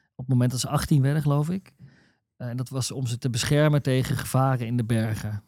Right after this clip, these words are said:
Nou, dat sprak mij heel erg aan, want ik wilde daarna nog, eh, ik, ik ging naar Nepal, de Himalaya, eh,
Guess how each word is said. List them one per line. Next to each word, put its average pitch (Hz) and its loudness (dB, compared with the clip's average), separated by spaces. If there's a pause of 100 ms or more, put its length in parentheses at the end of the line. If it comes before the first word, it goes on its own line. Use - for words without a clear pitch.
Nou, 120 -6 (340)
dat - -14
sprak 120 -4
mij 110 2
heel 113 6
erg 104 -4
aan, 104 -4
want 110 -6
ik 117 -4
wilde 113 -4
daarna 110 -6
nog, 113 -6
eh, 113 -8 (720)
ik, - -20
ik 131 -16
ging 120 -2
naar 104 0
Nepal, 170 2
de 143 0
Himalaya, 127 0 (360)
eh, 117 -4